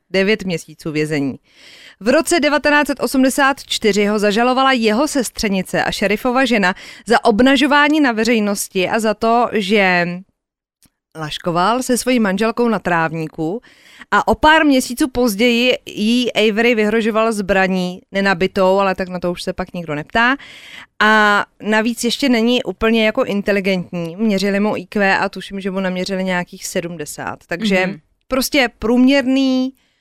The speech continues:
Speaker 1: eh, I Q člověka z maloměsta, kdy trošku to vypadá, když jako zabřednete do, eh, městečka Manitowoc, kde se to celý odehrává, tak v podstatě jsou tam všichni jako příbuzní. Je to takový trošku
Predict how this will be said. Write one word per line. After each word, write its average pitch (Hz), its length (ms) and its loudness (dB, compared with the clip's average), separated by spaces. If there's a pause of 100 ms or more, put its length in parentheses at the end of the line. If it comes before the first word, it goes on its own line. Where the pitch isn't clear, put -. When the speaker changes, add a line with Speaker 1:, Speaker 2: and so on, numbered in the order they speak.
(300)
Speaker 1:
eh, 185 320 2
I 190 140 -12
Q 247 140 -2 (680)
člověka 220 560 -2
z - 120 -14
maloměsta, 226 680 0
kdy 220 160 -2
trošku 220 380 -4
to 285 120 -2
vypadá, 226 420 2
když 220 200 -2
jako 220 160 -2
zabřednete 220 800 0 (440)
do, 196 540 2
eh, 180 160 -2
městečka 190 540 -4
Manitowoc, 190 680 0 (120)
kde 190 180 -6
se - 100 -16
to 196 100 -14
celý 196 280 -8
odehrává, 180 560 -2
tak - 180 -8
v - 80 -20
podstatě - 400 -16
jsou 208 140 -8
tam 208 140 -6
všichni 180 280 -12
jako 180 160 -8
příbuzní. 160 580 -14
Je 147 60 -14
to 165 100 -18
takový 175 320 -12
trošku 180 480 -6